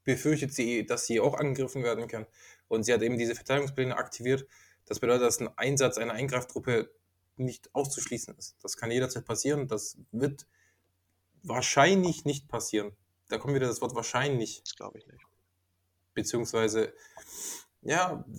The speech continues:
Speaker 1: gut, man hat auch von, eigentlich von Russland nicht erwartet, dass sie das tun werden, ne? Ich geht, ich sag auch, dass es sehr unwahrscheinlich ist, dass das passieren wird, dass es so weit kommen wird. Und ich hoffe es auch nicht. Aber man muss sich leider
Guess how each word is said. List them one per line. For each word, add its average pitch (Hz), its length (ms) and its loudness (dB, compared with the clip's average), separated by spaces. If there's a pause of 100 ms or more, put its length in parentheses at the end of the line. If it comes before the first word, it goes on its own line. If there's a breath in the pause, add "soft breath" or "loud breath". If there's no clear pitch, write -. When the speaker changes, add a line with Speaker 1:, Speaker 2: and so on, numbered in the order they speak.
(120)
Speaker 1:
gut, 185 320 2
man 135 120 0
hat 143 120 0
auch 147 160 2
von, - 560 -4
eigentlich 151 260 -2
von 147 120 -2
Russland 151 280 0
nicht 139 160 0
erwartet, 113 360 -2
dass 113 100 -2
sie 110 80 -6
das 110 160 -2
tun 110 240 -4
werden, 104 240 -6
ne? 147 260 0
Ich - 140 -4 (100)
geht, 135 240 -2
ich - 100 -6
sag 127 180 -2
auch, 170 140 -2
dass 120 120 -4
es 113 120 -4
sehr 135 160 0
unwahrscheinlich 127 540 -2
ist, 113 140 -8
dass 110 80 -6
das - 340 -6 (100)
passieren 151 400 -2
wird, 113 200 -6
dass - 200 -6
es - 40 -20
so 113 120 -6
weit 110 140 -4
kommen 143 300 -2
wird. 104 160 -8 (360 soft breath)
Und 113 100 0
ich - 140 -6
hoffe 165 220 2
es - 120 0
auch - 200 -18
nicht. - 200 -20
Aber 107 140 -4
man 120 220 0
muss - 340 -4
sich 139 320 -2
leider 143 580 0